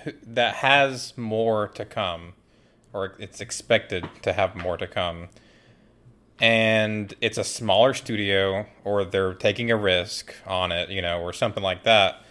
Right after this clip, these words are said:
I think it's risky for that movie to say, "We're gonna end it on a cliffhanger," or, "We're gonna expect a sequel," and then potentially not get one. But you have, you know, like I said,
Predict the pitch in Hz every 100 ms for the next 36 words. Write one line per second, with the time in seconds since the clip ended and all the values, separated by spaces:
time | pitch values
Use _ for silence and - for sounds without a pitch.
0 | - - - _ _ _ _ - 117 -
1 | 139 113 113 147 - 127 - 110 107 -
2 | - 110 113 143 135 101 98 - 104 92
3 | - 107 98 95 95 92 110 110 92 87
4 | 87 - 104 107 98 85 - 117 123 95
5 | 85 82 95 90 87 90 85 - - 107
6 | - 87 - 135 - 90 85 98 - -
7 | - - - _ - - 113 110 110 110
8 | 101 98 98 _ _ - 120 - 107 90
9 | 90 143 92 85 92 98 98 104 110 101
10 | 92 - - _ _ _ _ - 107 90
11 | 95 120 - 120 107